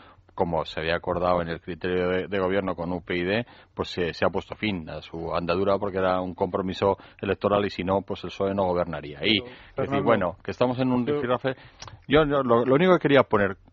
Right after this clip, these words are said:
Speaker 1: por, por hablar un, un pelín en positivo de este plan, es que haya habido un plan por fin.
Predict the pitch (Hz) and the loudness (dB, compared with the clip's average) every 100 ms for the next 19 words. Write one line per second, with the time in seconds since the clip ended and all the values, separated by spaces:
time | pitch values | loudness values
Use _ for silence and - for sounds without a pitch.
0 | _ - 101 - 107 107 131 143 - - | _ 2 2 4 6 6 6 2 -4 -2
1 | 120 117 90 123 113 120 113 104 92 92 | 2 2 2 0 2 4 4 2 0 -4
2 | 90 98 98 98 107 101 92 - - - | -2 -4 -2 2 6 6 4 -2 -18 -8
3 | 107 101 110 - 120 147 110 - 113 104 | -4 0 2 4 4 2 -12 -4 -2 0
4 | 101 104 101 98 107 101 104 98 120 98 | -2 -2 -6 -4 -4 -2 -4 -6 -8 -14